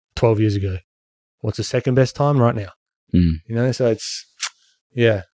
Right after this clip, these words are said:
Speaker 1: you have so much value to give. I wanna see that out there,
Speaker 2: <laughs>
Speaker 1: Mister
Speaker 2: Well, thank you.
Speaker 1: Francis.
Speaker 2: <laughs> I feel closer 'cause I think what I was missing for a long time was kind of like, you know, you've mentioned this before, like, the raw material.
Speaker 1: Mm-hmm.
Speaker 2: You know, and now that I'm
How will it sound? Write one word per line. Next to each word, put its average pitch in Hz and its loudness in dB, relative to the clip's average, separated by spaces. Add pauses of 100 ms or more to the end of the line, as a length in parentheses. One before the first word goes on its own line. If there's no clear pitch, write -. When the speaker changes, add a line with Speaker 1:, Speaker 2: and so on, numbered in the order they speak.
(160)
Speaker 1:
you 117 -4
have 117 0
so 127 -2
much 117 -6 (120)
value 110 -2
to 110 0
give. 120 2 (560)
I 117 -12
wanna 110 -2
see 107 0
that 101 0
out 101 -4
there, 104 -8 (320)
Speaker 2:
<laughs> 151 6 (600)
Speaker 1:
Mister 107 0
Speaker 2:
Well, - -2
thank - -4
you. 104 -4
Speaker 1:
Francis. 110 -4
Speaker 2:
<laughs> - 2 (920)
I 151 4
feel 175 -2
closer 127 2
'cause 113 0
I 117 4
think - 2 (1000)
what 110 2
I 110 4
was 104 2
missing 107 0
for - -2
a - 4
long 92 2
time 90 0
was 87 0
kind 92 0
of 85 -2
like, 80 0 (320)
you 95 -6
know, 87 0
you've 85 0
mentioned 87 0
this 85 -2
before, 85 -4
like, 80 -2
the 85 -2
raw 80 0
material. 73 0 (440)
Speaker 1:
Mm-hmm. 110 -10
Speaker 2:
You 85 -4
know, 85 -2
and 85 0
now 87 2
that 82 0
I'm 82 0